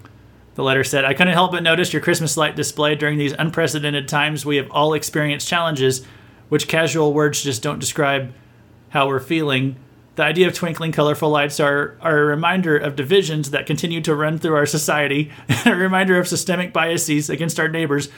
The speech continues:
who don't celebrate Christmas or who can't afford to put up lights of their own."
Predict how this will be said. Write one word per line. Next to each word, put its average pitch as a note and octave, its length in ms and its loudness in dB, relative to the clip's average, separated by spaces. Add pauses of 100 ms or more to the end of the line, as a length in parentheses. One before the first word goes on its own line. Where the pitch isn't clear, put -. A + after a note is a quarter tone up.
(200)
who G3+ 80 6
don't G#3+ 160 2
celebrate G#3 420 2
Christmas D3+ 460 0 (280)
or D#3+ 80 2
who F3 100 4
can't F#3+ 280 -2
afford F3+ 320 -2
to F#3+ 40 -2
put E3 140 -2
up D#3 140 -2
lights D#3 240 0
of D3 100 -6
their D#3 160 2
own." D3 240 2